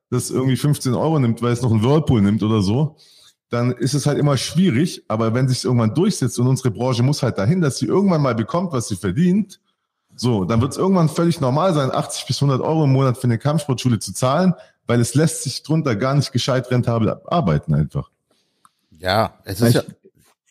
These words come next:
Speaker 2: diese Leute, die dann auch immer, das, da kenn ich auch wieder die Parallele <clears throat> zum Restaurant-Business,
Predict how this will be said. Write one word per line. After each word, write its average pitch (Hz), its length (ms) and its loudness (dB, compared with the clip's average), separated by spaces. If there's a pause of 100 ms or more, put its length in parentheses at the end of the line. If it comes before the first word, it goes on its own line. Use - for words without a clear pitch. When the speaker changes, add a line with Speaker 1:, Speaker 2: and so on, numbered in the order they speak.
(540)
Speaker 2:
diese 123 200 0
Leute, 131 380 2
die 135 80 -2
dann 135 160 2
auch 123 120 0
immer, 131 160 0
das, 120 300 -6
da 113 120 -4
kenn 135 160 -4
ich 120 100 -4
auch 147 80 0
wieder 147 120 4
die 131 40 0
Parallele 123 680 0 (180)
<clears throat> 113 200 -4
zum 113 320 0
Restaurant-Business, 143 920 -2